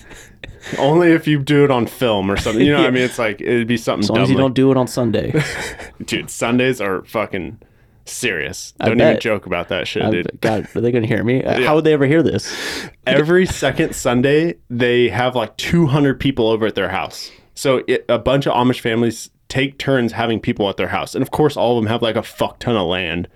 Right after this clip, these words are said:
Speaker 1: Yeah.
Speaker 2: somehow. And, uh, so they have
Speaker 1: That's all they have, dude. They don't have electricity. They don't have Xbox. Like, all they care about is land.
Speaker 2: Dude, I was kinda like,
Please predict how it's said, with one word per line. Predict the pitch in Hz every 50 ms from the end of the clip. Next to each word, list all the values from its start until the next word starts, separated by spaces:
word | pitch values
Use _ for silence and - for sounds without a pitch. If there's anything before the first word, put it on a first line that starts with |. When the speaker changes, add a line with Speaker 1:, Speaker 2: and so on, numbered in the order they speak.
| - -
Speaker 1:
Yeah. | - 123 117 110
Speaker 2:
somehow. | 98 95 98 92 92 95 - - - - - - - - - - - - _ -
And, | 92 120 120 120 117 117
uh, | 110 101 92 85 80 73 - - _ _ _ _ _ _ -
so | - - 139 127 123
they | 117 120 113
have | 120 127 131 127
Speaker 1:
That's | 131 123
all | 123 131 147
they | 131 117 98
have, | 90 92 98 95
dude. | 98 104 101 104
They | 104 104
don't | 113 117
have | 120 113
electricity. | 110 107 110 110 - 110 104 - - - 120 113
They | 107
don't | 107 107 104 95
have | 92 101
Xbox. | - - - - 110 104 110 113 - -
Like, | 101 107 -
all | - 117
they | 110
care | 110 - 110 110
about | 107 107 101 101
is | 104 98
land. | 98 101 107 104 98 101 -
Speaker 2:
Dude, | - 180 - - -
I | - -
was | 202 254 247 -
kinda | - 311 302 285
like, | 247 175 107 92 85 - - -